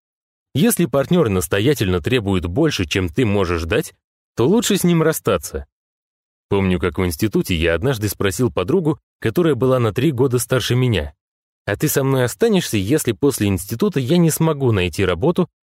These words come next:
и у меня не будет денег?» Она ответила, что, конечно, останется, но если я не буду ничего предпринимать для того, чтобы исправить ситуацию, то она пошлет меня ко всем чертям. Это был честный ответ.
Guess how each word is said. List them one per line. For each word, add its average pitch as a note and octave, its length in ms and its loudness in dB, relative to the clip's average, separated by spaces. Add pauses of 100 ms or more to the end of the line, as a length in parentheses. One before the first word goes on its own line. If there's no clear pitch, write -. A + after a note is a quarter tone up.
и G#2+ 80 0
у A2 80 2
меня C#3 220 2
не D3 100 2
будет C3+ 320 -4
денег?» F2+ 420 -2 (880)
Она F2 280 0
ответила, F#2 460 -2
что, F2 160 -6
конечно, G3+ 420 0
останется, E2+ 600 -2 (360)
но A#2+ 80 2
если D#3+ 280 0
я D3 200 2
не C#3 140 2
буду C#3 320 0
ничего E2 400 0
предпринимать G#2 640 -2
для E2+ 140 0
того, G#2+ 240 0
чтобы G2 280 -2
исправить F2+ 460 -2
ситуацию, F2+ 720 -2 (340)
то C3+ 120 2
она A#3 160 2
пошлет A3 400 0
меня G3+ 220 2
ко B2+ 120 -2
всем G2+ 240 -2
чертям. F2 540 -2 (840)
Это E2 300 -2
был D#3 240 0
честный F2 500 -2
ответ. E2+ 400 -4